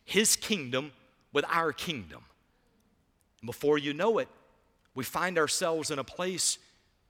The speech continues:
where we don't have enough time to do everything that we're wanting to do. There's not enough resources to do what we want and what God's prompting us to do.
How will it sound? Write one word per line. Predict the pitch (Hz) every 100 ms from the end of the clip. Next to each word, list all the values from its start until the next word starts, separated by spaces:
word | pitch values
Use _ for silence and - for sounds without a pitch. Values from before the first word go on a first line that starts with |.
| _ _
where | - 151
we | 143
don't | 247 208
have | 190 170
enough | 151 135
time | - - 208 220
to | 117
do | 117 117
everything | 101 101 - 110
that | 101
we're | 104 107
wanting | 101 92
to | 90
do. | 76 73 62 _ _ _ _ _ _ _ _
There's | - 233
not | 185 170
enough | 196 180
resources | 175 254 - - 180 127 - 139 -
to | - 165 135 - - _ _ 123
do | 190
what | 151 139 123
we | 254
want | 226 147 156 - - _
and | - 185 165
what | 156 131
God's | 151 135 -
prompting | - 185 143 - 117
us | 92 -
to | -
do. | 92